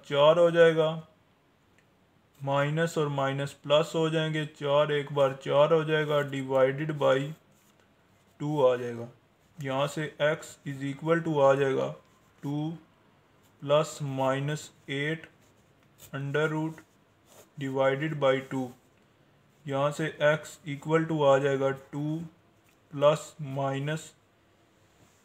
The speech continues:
दो क्रॉस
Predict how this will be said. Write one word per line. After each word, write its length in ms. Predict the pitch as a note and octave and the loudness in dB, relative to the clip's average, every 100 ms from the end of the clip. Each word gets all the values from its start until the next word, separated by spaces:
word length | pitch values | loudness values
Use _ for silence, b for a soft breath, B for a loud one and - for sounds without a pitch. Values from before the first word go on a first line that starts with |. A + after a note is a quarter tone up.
| _ _ _ _ _ _ _ _ _ _ _ _ _ - | _ _ _ _ _ _ _ _ _ _ _ _ _ -14
दो 580 | C3+ C#3 D3 D#3 E3+ E3 _ _ _ _ _ _ | -6 -2 0 0 -2 -8 _ _ _ _ _ _
क्रॉस 440 | C#3 C#3 C#3 - | -2 0 0 -2